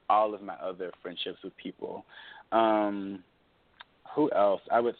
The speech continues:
say maybe, whew, I mean,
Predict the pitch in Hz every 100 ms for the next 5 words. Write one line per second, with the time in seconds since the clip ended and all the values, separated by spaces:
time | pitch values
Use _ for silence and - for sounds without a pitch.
0 | - 113 107 110 110 110 110 107 107 104
1 | 104 101 107 113 _ _ _ _ _ _
2 | _ _ _ - 480 523 - _ _ -
3 | 120 131 131 127 127